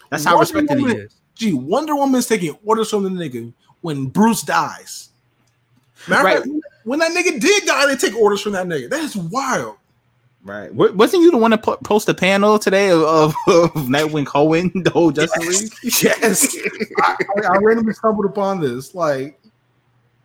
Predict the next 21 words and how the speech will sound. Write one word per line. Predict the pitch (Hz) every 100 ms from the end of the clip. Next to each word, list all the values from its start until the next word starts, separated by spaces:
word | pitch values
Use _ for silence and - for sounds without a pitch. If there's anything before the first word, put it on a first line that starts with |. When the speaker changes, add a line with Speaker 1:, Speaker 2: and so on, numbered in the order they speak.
| _ _ _
Speaker 2:
like, | - 165
niggas | 165 262 277
are |
just, | 247 247
like, | 233 180 131 117 123 _ -
bickering | 170 226 240 220
in | 208
the | 170 147 147 143
Watchtower, | 180 214 - 170
he | 180
was | 180
like, | 143 123
"Nigga, | 135 117 131
this | 220
is | 226
the | 120
Justice | 147 156 127
League. | 107
Take | 101 - -
y'all | 151
bullshit | 117 156 160 123